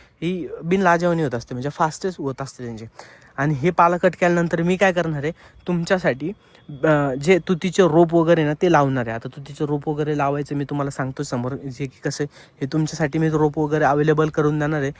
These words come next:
माझ्याकडनं, त्यात काही विषय नाही. फक्त माझ्याकडनं कटिंग झाल्यानंतर मी तुम्हाला देऊ शकतो, जे की समजा एक पाच ते सहा दिवसामध्ये मी लागवड करेन. माझ्या व्हिडिओला जर तुम्ही, अं, रिस्पॉन्स वगैरे दिला, तर मी तुम्हाला ते रोप अव्हेलेबल करून देऊ शकतो, जर तुम्हाला रेशीम करायचं असेल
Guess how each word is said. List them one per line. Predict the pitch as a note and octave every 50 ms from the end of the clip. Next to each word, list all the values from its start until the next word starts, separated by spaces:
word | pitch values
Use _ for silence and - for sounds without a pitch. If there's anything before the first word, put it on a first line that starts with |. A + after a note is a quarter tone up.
| - _ _ -
माझ्याकडनं, | C#3 D3 D#3 D3+ F3 E3 E3 D3+ C#3+ C3+ C3+
त्यात | C#3 - D3 D3
काही | - E3 D#3
विषय | D3+ D3+ - - C#3+
नाही. | D3 E3 - - - _ -
फक्त | D#3+ C#3+ -
माझ्याकडनं | E3+ E3 D#3 D#3+ D#3 D#3+ - F3 D#3+ E3
कटिंग | E3 - F3+ D#3+ - F#3 F#3+ F3+
झाल्यानंतर | E3 D3 C#3 C#3+ D3+ D#3 D#3 D3+ D#3
मी | D#3+ D#3+
तुम्हाला | D3+ D#3+ D#3 D3+ D#3
देऊ | D#3+ D#3+ D#3+ D3+
शकतो, | - - - - C3+
जे | C3+ C3+ C#3
की | C3 -
समजा | D3+ - C3 B2+ C3+ D3+ - - - - - - - -
एक | E3 D3 _ -
पाच | F3 F3 - -
ते | G3+
सहा | - F#3 E3 E3+
दिवसामध्ये | E3 E3+ E3 - F3 D#3 D#3+ D3+ D#3
मी | E3 D#3+ D#3
लागवड | D3+ D3+ D3 D#3+ D#3
करेन. | D3+ D#3 D3 D#3 E3+ - - - _ _ -
माझ्या | D3+ D3+ D#3 E3+
व्हिडिओला | E3 D3+ C#3+ D#3 D#3+ D#3+ D#3+
जर | D#3 D#3+ D#3 D3+
तुम्ही, | C#3+ D3+ D3+ D#3+ D#3+ D#3 D3+ - - _ _ _ _ -
अं, | C#3+ C#3+ C#3
रिस्पॉन्स | C#3 D3 - - - E3+ E3 D#3 -
वगैरे | D#3+ D#3 D#3 D#3+ D#3 D3+
दिला, | D3+ D3+ D3+ D3
तर | D3 - D#3
मी | D3+ D#3
तुम्हाला | D3 - D3+ D3+ D3+ D3 C#3+ C#3+
ते | C#3 - D3
रोप | C#3+ D3 C#3+ D3 D3+ D3 - C#3
अव्हेलेबल | C#3+ C#3 C#3+ D3 C#3+ D3 C#3+
करून | C#3 D3 C#3 C#3+ D3
देऊ | C#3 D3 C#3+
शकतो, | - - - - C#3+
जर | C#3+ C#3+ D#3+
तुम्हाला | D3+ - E3 D#3 D3+ D3+ D3+
रेशीम | D3 C#3 - - D#3+ D#3
करायचं | C#3+ C#3 C3 C3+ C3 B2+ C#3 B2
असेल | - - D#3 C#3+